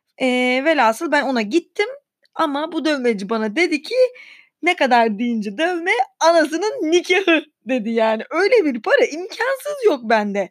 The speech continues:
Ama dedim ben bunu ne yap-, edip biriktireceğim yani artık bu yola baş koyduk.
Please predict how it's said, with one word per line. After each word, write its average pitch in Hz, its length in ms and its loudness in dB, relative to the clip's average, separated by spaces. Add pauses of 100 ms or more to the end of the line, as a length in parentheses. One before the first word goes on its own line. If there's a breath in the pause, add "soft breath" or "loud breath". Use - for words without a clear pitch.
(480 soft breath)
Ama 381 300 0 (280)
dedim 262 320 -4
ben 285 240 -2
bunu 277 200 -6 (140)
ne 302 100 -2
yap-, 220 200 -2 (140)
edip - 260 -4 (180)
biriktireceğim 349 640 -2
yani 214 180 -2
artık 208 300 0
bu 214 100 -4
yola 277 220 -2
baş 370 220 2
koyduk. 208 460 0